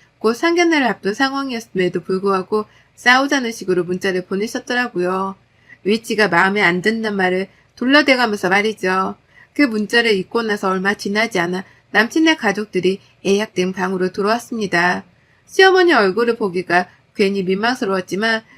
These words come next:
그럼에도 아무 일이 없었다는 듯 말을 먼저 걸었죠.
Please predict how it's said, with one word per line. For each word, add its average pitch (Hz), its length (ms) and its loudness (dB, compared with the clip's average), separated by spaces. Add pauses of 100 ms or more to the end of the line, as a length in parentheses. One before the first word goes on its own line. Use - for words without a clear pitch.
(120)
그럼에도 202 680 0 (240)
아무 233 340 2
일이 208 180 0
없었다는 196 680 -2
듯 180 160 -4 (260)
말을 262 240 4
먼저 196 280 -2
걸었죠. 208 760 -2